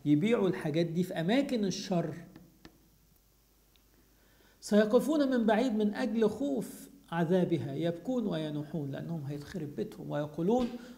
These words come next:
"ويل، ويل، المدينة العظيمة المتسربلة ببز وأرجوان وقرمز، والمتحلية بذهب وحجر كريم ولؤلؤ". كل ال-، المجد اللي كانت فيه والتجارات اللي هم خلتهم أغنياء من وراها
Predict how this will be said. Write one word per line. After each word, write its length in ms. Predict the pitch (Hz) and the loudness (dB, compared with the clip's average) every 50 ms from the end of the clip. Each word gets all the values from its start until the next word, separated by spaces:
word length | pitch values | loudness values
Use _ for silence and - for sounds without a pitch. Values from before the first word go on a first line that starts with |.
| - - | 2 8
"ويل، 360 | 185 226 262 269 269 262 262 | 10 10 10 10 8 6 4
ويل، 580 | 254 240 226 208 208 220 233 233 220 220 220 - | 2 2 2 4 4 4 4 4 2 0 0 0
المدينة 520 | - 185 185 190 190 180 226 240 220 214 | 0 0 0 0 0 0 0 0 0 0
العظيمة 500 | 196 185 160 185 180 180 214 208 196 185 | 0 2 2 0 2 0 0 0 0 -2
المتسربلة 1040 | 180 180 180 180 - 180 175 - 185 165 156 160 165 220 220 196 147 - - - - - - - - - _ _ - | 0 0 -2 -2 -2 -2 -2 0 0 -2 0 2 2 2 4 2 2 0 -4 -10 -14 -18 -20 -20 -20 -20 _ _ -12
ببز 540 | 165 139 156 196 208 180 160 151 147 151 135 127 127 - - - - - - - - - | -8 -2 0 2 2 2 0 -2 -4 -6 -6 -6 -10 -12 -18 -20 -20 -20 -20 -20 -16 -12
وأرجوان 800 | - - 156 147 131 147 147 151 170 175 175 170 156 139 131 127 | -10 -8 -8 -6 -4 -2 0 2 2 2 0 0 -2 -6 -6 -8
وقرمز، 720 | 131 131 - - 226 214 190 165 143 139 131 - - - - | -8 -8 -6 -4 -2 -2 0 -2 -2 -4 -6 -6 -8 -10 -10
والمتحلية 720 | - 151 151 170 170 - 156 - - 170 180 208 220 202 175 | -8 -8 -6 -6 -8 -8 -8 -8 -6 -4 -2 0 0 0 0
بذهب 600 | 151 160 151 170 214 196 156 180 156 135 - - | -2 -2 -2 -2 -2 -2 -2 -4 -6 -8 -8 -8
وحجر 460 | 147 - - 226 233 - 190 170 160 | -10 -6 -2 -2 -2 0 -2 -4 -4
كريم 440 | - - 180 160 170 202 208 202 175 | -6 -6 -8 -6 -4 -4 -4 -2 -2
ولؤلؤ". 540 | 175 185 220 - - 185 160 151 - - - - - - - - _ _ - | 0 2 2 2 2 0 -4 -4 -6 -8 -12 -18 -20 -20 -20 -20 _ _ -2
كل 380 | - 156 170 180 185 175 165 | 2 2 4 4 2 0 -2
ال-، 540 | 151 147 147 139 139 131 131 135 - - - | -2 -2 -2 -4 -4 -6 -8 -10 -10 -10 -8
المجد 560 | - 135 131 131 147 170 202 - 151 139 - | -6 -6 -4 -2 0 0 0 0 -2 -4 -6
اللي 200 | 143 135 131 135 | -4 -4 -6 -6
كانت 360 | - - 160 147 139 135 139 | -8 -8 -8 -8 -6 -8 -10
فيه 380 | - - - 143 135 135 127 123 - - - - - - - _ _ - | -10 -10 -8 -6 -6 -6 -6 -8 -10 -14 -18 -20 -20 -20 -20 _ _ -20
والتجارات 600 | 156 - - - 127 143 147 151 165 190 185 - | -18 -12 -10 -8 -4 -2 0 2 2 2 2 0
اللي 120 | 175 151 147 | -4 -4 -4
هم 300 | 151 180 175 160 139 139 | -4 -4 -4 -6 -6 -8
خلتهم 640 | 139 143 139 131 143 185 - - 165 147 - - 156 | -10 -10 -8 -8 -6 -6 -8 -8 -10 -10 -10 -10 -10
أغنياء 380 | 139 127 143 156 165 165 151 | -10 -8 -6 -6 -6 -6 -6
من 140 | 143 131 131 | -6 -8 -8
وراها 580 | 123 127 135 139 147 147 131 113 131 131 - | -8 -6 -2 -2 0 0 -2 -4 -6 -10 -12